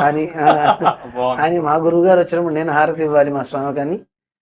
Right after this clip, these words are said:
Speaker 1: కొబ్బరికాయ, తమలపాకు అన్ని పెట్టి స్వామి కొబ్బరికాయ ఇస్తూ ప్రసాదం, "విజయ, ఆ, ఆయుర ఆరోగ్య ఐశ్వర్య వృద్ధిరస్తు" అన్నా నేను.
Speaker 2: మీరు
Speaker 1: నేను,
Speaker 2: ఆశీర్వదించారు.
Speaker 1: నేను అనకూడదు, మామూలుగా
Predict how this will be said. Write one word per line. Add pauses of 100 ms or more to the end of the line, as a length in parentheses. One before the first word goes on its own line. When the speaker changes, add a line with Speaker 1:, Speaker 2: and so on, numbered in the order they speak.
(280)
Speaker 1:
కొబ్బరికాయ,
తమలపాకు
అన్ని
పెట్టి (420)
స్వామి
కొబ్బరికాయ
ఇస్తూ
ప్రసాదం,
"విజయ,
ఆ,
ఆయుర
ఆరోగ్య
ఐశ్వర్య
వృద్ధిరస్తు"
అన్నా
నేను. (300)
Speaker 2:
మీరు
Speaker 1:
నేను,
Speaker 2:
ఆశీర్వదించారు.
Speaker 1:
నేను
అనకూడదు, (340)
మామూలుగా